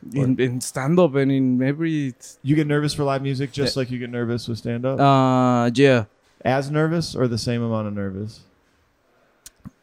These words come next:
Speaker 2: Mm, it's different, but I think that it's the same. You know, th-, you, do you get, like,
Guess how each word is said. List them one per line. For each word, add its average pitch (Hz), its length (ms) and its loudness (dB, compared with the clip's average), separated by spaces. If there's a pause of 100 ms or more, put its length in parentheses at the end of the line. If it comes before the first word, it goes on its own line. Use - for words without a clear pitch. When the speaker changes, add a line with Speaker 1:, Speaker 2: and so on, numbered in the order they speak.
Speaker 2:
Mm, 135 680 6
it's 156 680 6
different, 202 500 6
but 147 240 4
I 139 80 4
think 151 240 0
that 147 120 2
it's 135 200 -6
the 143 100 -8
same. 117 360 0
You 143 100 6
know, 156 120 8
th-, 127 180 -4 (300)
you, 143 220 2 (240)
do 143 100 4
you 151 160 8
get, 175 220 6
like, 175 220 0